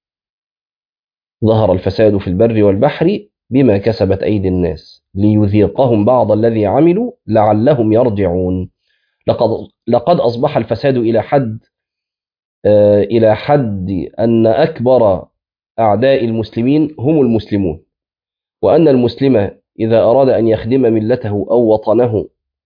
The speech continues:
وقد يخشى أن يبوح بالسر من ذلك لأخيه، إذ يحتمل أن يذهب هذا إلى الأجانب المحتلين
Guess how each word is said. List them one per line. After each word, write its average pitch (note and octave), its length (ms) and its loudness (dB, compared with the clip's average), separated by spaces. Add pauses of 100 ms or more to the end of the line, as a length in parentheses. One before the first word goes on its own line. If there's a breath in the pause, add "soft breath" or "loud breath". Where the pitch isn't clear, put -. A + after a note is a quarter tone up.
(420)
وقد G#2 580 -2
يخشى A2 720 0
أن A2+ 100 0
يبوح A#2 400 -2
بالسر A2+ 480 -2
من G#2+ 180 0
ذلك A2+ 320 0
لأخيه، B2 680 0 (880)
إذ A#2+ 340 0 (160)
يحتمل C3+ 960 0 (240)
أن A2+ 160 -2
يذهب A#2 440 0
هذا A2+ 340 2
إلى B2 200 0
الأجانب A#2 520 -2
المحتلين A#2+ 840 -2